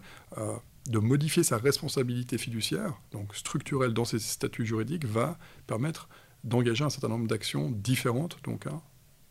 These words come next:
de, de, de changer ce logiciel pour que, bah, que la raison initiale ou peut-être historique de l'entreprise qui était, euh, de créer des emplois, mais de créer du profit aussi, pour une toute petite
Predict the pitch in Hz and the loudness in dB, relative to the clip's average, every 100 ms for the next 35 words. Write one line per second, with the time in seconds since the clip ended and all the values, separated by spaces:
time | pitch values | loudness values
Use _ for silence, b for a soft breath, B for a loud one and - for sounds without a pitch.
0 | _ - 123 - - - - 147 135 156 | _ -16 -14 -14 -6 0 4 4 4 2
1 | 139 113 113 - 135 160 - 120 - 80 | 2 2 2 2 0 0 -2 -4 -4 -6
2 | 76 B B B B - 113 107 - 107 | -6 B B B B -4 -2 -2 -4 -4
3 | 104 - - 107 110 135 123 131 131 131 | -6 -14 -6 0 4 4 4 0 0 -2
4 | - B B B B B _ _ - - | -8 B B B B B _ _ -20 -20
5 | - - - - - - - 131 135 - | -20 -20 -20 -20 -20 -4 6 8 8 6
6 | 139 131 131 117 117 - 107 110 113 - | 4 4 4 2 -2 -6 -4 -2 -2 -4
7 | - - 147 - 139 120 117 117 113 127 | -6 -6 -2 0 2 2 4 2 2 -2
8 | 120 131 - - 107 120 117 113 B B | -2 -2 -2 -4 -2 -2 -2 -6 B B
9 | B B B - - - - 107 104 - | B B B -10 -8 -10 -8 -6 -2 4
10 | 113 117 120 123 123 123 123 - - - | 6 6 2 2 0 0 -6 -10 -20 -20
11 | - - - - 117 104 - 113 104 - | -20 -20 -16 -4 0 0 2 2 2 0
12 | 107 - 165 127 - 202 - - - - | 0 2 0 0 0 -4 -6 -20 -20 -20
13 | - - - - 110 107 104 - 165 127 | -20 -20 -14 -4 0 0 0 0 0 0
14 | - | -2